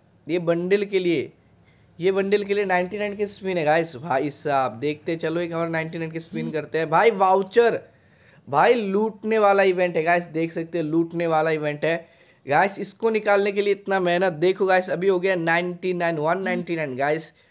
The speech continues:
वन नाइंटी नाइन के स्पिन। भाई, भाई, भाई, दो सौ का स्पिन almost। क्या करे गाइस, स्पिन मारे या ना मारे, ये बताओ आप लोग। गाइस, वन नाइंटी नाइन की स्पिन, सोच रहे हो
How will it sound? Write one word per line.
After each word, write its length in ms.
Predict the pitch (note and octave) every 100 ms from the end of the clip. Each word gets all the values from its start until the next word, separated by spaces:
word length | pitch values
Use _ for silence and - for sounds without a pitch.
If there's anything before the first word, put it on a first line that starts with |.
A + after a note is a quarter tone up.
| _
वन 280 | - C3+ E3
नाइंटी 480 | F#3 F3 E3+ E3 E3+
नाइन 220 | E3+ D#3+
के 120 | D3+ D#3
स्पिन। 360 | - C#3 B2+
भाई, 280 | A#2 B2 C3+
भाई, 220 | B2+ B2
भाई, 180 | B2 A#2+ A2
दो 220 | C#3 D3+
सौ 180 | D#3+ F3+
का 120 | E3+
स्पिन 240 | E3 E3 D3+
almost। 540 | C#3+ D3 D3+ B2+ - _ _ _ _ _ E3
क्या 180 | F3+
करे 260 | F3+ F#3 F3+
गाइस, 260 | E3 F3+ F3+ - -
स्पिन 320 | - - F#3+
मारे 360 | F3+ E3+ F3 F#3+
या 160 | F#3+ F3+
ना 200 | E3+ D#3
मारे, 180 | C#3+ D3
ये 120 | D#3
बताओ 240 | C#3+ C#3+
आप 120 | C#3 C#3+
लोग। 220 | E3+ - _ _ _ _ _ _ -
गाइस, 500 | B2 C#3 F#3 G#3 - _ B2+
वन 260 | C3 F3
नाइंटी 420 | G3+ F3+ E3 E3 E3
नाइन 180 | D#3 D#3
की 100 | D#3
स्पिन, 240 | D#3 C3+
सोच 280 | D#3+ E3 E3
रहे 80 | F#3
हो 180 | D#3+